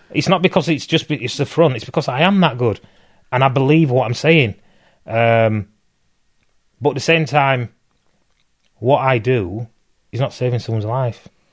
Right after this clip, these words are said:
I'm not a doctor. I'm not a nurse. I'm not in an operating theatre. I'm not s-, I'm not a fireman running into a building when, and when lives matter. Yeah, and I just think, I'm not one of the amazing services. I'm not a hero. Yeah,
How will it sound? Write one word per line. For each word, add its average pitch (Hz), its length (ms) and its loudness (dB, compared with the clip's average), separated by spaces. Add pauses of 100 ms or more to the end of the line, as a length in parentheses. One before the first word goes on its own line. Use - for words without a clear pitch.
(120)
I'm 131 120 -6
not 135 100 -2
a 120 40 -6
doctor. 110 280 -4
I'm 113 80 -2
not 113 140 0
a 113 80 -6
nurse. 107 320 -2 (380)
I'm 120 100 -4
not 139 120 2
in 135 60 0
an 123 80 4
operating 104 400 -6
theatre. 98 300 -6
I'm 117 80 0
not 139 140 0
s-, - 100 -8 (440)
I'm 117 140 -4
not 135 120 2
a - 100 -10
fireman 123 380 2
running 113 220 0
into 110 280 -2
a - 20 -2
building 104 500 0
when, 98 200 -8 (420)
and 120 240 -10 (120)
when 117 280 -8
lives 110 300 -2
matter. 104 180 -6 (340)
Yeah, 123 200 0
and 123 80 2
I 117 60 0
just 127 180 -6
think, 113 240 -4 (760)
I'm 139 100 -2
not 190 120 0
one 202 80 -2
of 175 80 2
the 151 60 0
amazing 135 200 0
services. 110 240 -2
I'm 131 160 4
not 160 160 2
a 131 60 -2
hero. 110 540 0 (440)
Yeah, 113 140 -2